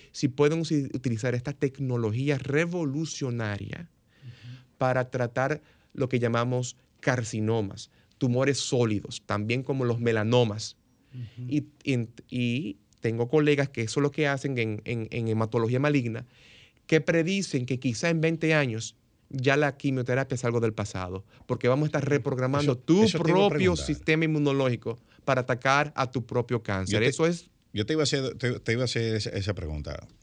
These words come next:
Speaker 3: eh, porque para si-, situarnos un poco, ¿cuál es la diferencia entre hoy y hace veinte años en materia de cáncer?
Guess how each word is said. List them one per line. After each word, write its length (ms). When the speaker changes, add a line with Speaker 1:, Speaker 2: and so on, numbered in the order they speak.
Speaker 3:
eh, 240
porque 240
para 200
si-, 220
situarnos 560
un 100
poco, 360
¿cuál 140
es 60
la 60
diferencia 720
entre 560
hoy 400
y 200
hace 260
veinte 340
años 220
en 80
materia 380
de 60
cáncer? 360